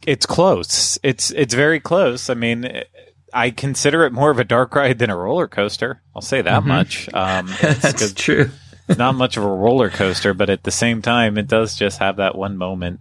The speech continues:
Speaker 1: that makes it a little bit hard to, to completely say it's a, a total dark ride. But it's,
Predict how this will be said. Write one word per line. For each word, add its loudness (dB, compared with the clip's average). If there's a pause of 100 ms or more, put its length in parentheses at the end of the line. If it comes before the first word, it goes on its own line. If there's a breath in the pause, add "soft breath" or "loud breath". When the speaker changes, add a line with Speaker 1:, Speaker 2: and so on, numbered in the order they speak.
Speaker 1:
that 0 (600 loud breath)
makes -2
it 2
a 2
little 2
bit 0
hard -2
to, 0 (440)
to 0 (360)
completely 0
say 0
it's -6
a, 0
a -6
total -2
dark -2
ride. 0
But 0
it's, 0